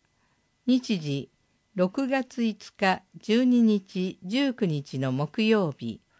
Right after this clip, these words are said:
午前十時から正午。場所、子ども未来センター。問い合わせ、まさきさん。電話、零四二五三七の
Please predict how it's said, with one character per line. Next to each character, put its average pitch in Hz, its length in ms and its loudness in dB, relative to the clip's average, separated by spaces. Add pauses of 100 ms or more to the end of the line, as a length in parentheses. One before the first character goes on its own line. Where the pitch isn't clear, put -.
(320)
午 269 240 2
前 202 260 2
十 262 260 -2
時 185 160 -4
か 139 160 -4
ら 131 160 -2
正 196 320 0
午。 117 260 -6 (800)
場 190 140 0
所、 202 380 0 (360)
子 196 160 -2
ど 269 180 2
も 269 140 0
未 220 180 4
来 247 240 2
セ 226 240 0
ン 190 80 0
タ 147 160 -6
ー。 117 320 -4 (520)
問 262 260 4
い 262 60 4
合 247 80 4
わ 233 160 2
せ、 190 460 0
ま 165 160 -2
さ 226 220 2
き - 100 -18
さ 175 260 -2
ん。 170 180 -6 (640)
電 208 300 2
話、 180 300 0 (120)
零 269 320 2
四 269 160 2 (160)
二 135 320 -2 (520)
五 240 240 2
三 220 440 0
七 180 320 0
の 117 280 -4